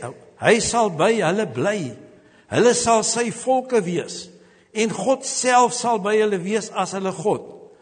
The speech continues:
Hy sal al die trane van hulle oë afdroog. Die dood sal daar nie meer wees nie.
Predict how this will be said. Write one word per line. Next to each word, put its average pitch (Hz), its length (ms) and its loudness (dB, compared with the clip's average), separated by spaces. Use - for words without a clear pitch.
Hy 214 200 6
sal 240 200 2
al 254 200 6
die 247 160 -6
trane 226 520 -6
van 202 260 -4
hulle 196 180 2
oë 208 400 0
afdroog. 143 640 -2
Die 180 160 0
dood 240 320 4
sal 226 200 2
daar 214 200 4
nie 233 120 -4
meer 220 200 2
wees 156 400 -2
nie. 113 100 -14